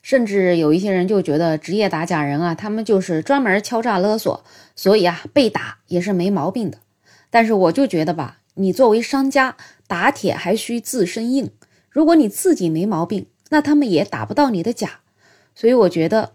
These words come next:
反而是一直因为有这样的打假人，才能够推动商家更加规范经营。这其实对于我们消费者来说，不也是一件好事儿吗？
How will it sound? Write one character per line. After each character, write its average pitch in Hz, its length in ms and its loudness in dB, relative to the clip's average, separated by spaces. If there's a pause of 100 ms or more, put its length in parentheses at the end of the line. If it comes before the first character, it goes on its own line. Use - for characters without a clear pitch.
(360)
反 175 240 -6
而 220 180 4
是 330 180 2
一 302 140 6
直 190 240 -2
因 285 180 4
为 226 140 4
有 147 160 2
这 247 140 -4
样 208 120 0
的 165 120 -2
打 143 240 -10
假 196 180 -2
人， 143 260 -4
才 196 140 -8
能 214 160 -2
够 233 80 -2
推 247 240 -6
动 247 180 -2
商 202 280 -4
家 190 240 -8 (140)
更 202 300 0
加 180 240 -6
规 214 240 -6
范 208 240 -6
经 220 220 -4
营。 127 220 -4 (580)
这 320 120 2
其 277 200 -2
实 302 140 2
对 311 160 2
于 247 80 2
我 247 100 4
们 165 160 0
消 294 220 0
费 302 180 2
者 151 180 -2
来 107 180 -2
说， 220 320 -10
不 320 60 0
也 214 140 2
是 226 120 -4
一 220 100 -4
件 254 140 -2
好 - 280 -10
事 - 160 -6
儿 240 140 -2
吗？ - 160 -8